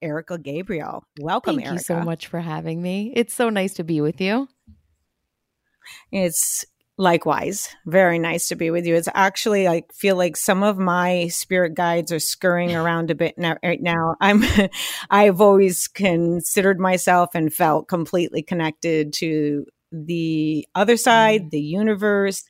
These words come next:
Speaker 1: and I know my spirit guides are there. Sometimes I don't always listen to them, and I don't always see the,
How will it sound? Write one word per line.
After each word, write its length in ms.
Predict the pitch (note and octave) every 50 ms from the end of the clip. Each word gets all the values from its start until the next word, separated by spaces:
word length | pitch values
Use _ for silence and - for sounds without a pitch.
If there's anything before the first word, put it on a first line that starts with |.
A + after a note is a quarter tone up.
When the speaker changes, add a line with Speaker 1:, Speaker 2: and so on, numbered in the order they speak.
| _
Speaker 1:
and 300 | E3+ F3 F3 F3 E3+ E3+
I 120 | E3 E3 E3
know 220 | E3+ F3 F#3 G#3
my 140 | A3+ G#3+ G3+
spirit 440 | - - - G3+ G3+ G3 F#3+ E3+ D#3+
guides 400 | F#3 F3+ F3 F3 F3 E3+ D#3+ -
are 140 | E3+ D#3+ D#3
there. 420 | D3 E3+ E3 E3 F3 F#3 F#3+ G3
Sometimes 560 | F#3 - - E3 E3 D#3 - E3 D#3+ D#3+ -
I 60 | F3 D#3
don't 280 | C#3 - D#3+ E3 E3+
always 400 | E3+ E3+ E3+ E3+ E3+ E3 D#3+ D#3
listen 360 | E3+ E3+ - - G#3+ G#3+ G#3+
to 120 | - - A#3
them, 300 | G#3 A#3 B3+ C#4 C#4+ B3+
and 180 | G3 F3+ F#3 F3+
I 60 | F3
don't 240 | E3+ F3+ F3+ F3+ F3+
always 320 | F3+ F3 F3 F3 E3+ -
see 220 | - - - F#3 E3+
the, 120 | D#3+ D#3+